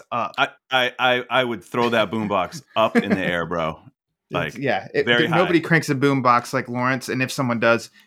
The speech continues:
Speaker 1: it's Justin Kowalski. Uh,
Speaker 2: I should
Speaker 1: thanks
Speaker 2: just
Speaker 1: for
Speaker 2: grow a
Speaker 1: returning.
Speaker 2: Lawrence mustache. Oh man, I'm always,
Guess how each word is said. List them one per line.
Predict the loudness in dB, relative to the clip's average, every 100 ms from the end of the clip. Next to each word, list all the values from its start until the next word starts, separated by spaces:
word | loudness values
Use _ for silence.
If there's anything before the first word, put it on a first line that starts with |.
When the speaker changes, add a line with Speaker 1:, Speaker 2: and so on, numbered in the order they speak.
| _
Speaker 1:
it's | -6 -6
Justin | -4 -6 -6
Kowalski. | -10 -10 -10 -10 -14 -2
Uh, |
Speaker 2:
I | 0 2
should | 2
Speaker 1:
thanks | 0 2
Speaker 2:
just |
Speaker 1:
for | 2
Speaker 2:
grow | 2
a |
Speaker 1:
returning. | 2 2 0
Speaker 2:
Lawrence | -2 -2 -4 -6
mustache. | -8 -8 -10 -10 0
Oh | 2
man, | 2 2
I'm | 2
always, | 0 -2 -6